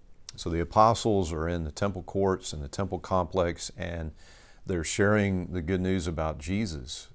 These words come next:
that he is the Messiah, that he's God's Messiah, that he's been raised from the dead, that he is,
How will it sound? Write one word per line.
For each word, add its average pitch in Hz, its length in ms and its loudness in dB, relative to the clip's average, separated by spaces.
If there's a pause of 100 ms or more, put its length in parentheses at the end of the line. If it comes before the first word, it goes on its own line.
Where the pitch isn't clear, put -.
(160)
that 76 280 -6
he 87 240 -2
is 90 160 0
the 87 80 -2
Messiah, 85 580 2
that 71 240 -8 (500)
he's 78 160 -6
God's 92 320 6
Messiah, 92 600 2
that 78 100 -2
he's 76 160 -6
been 76 160 -8
raised 87 360 0
from 92 160 -6
the 90 100 -4
dead, 90 440 2 (380)
that 82 480 -2
he 98 240 2
is, 87 480 2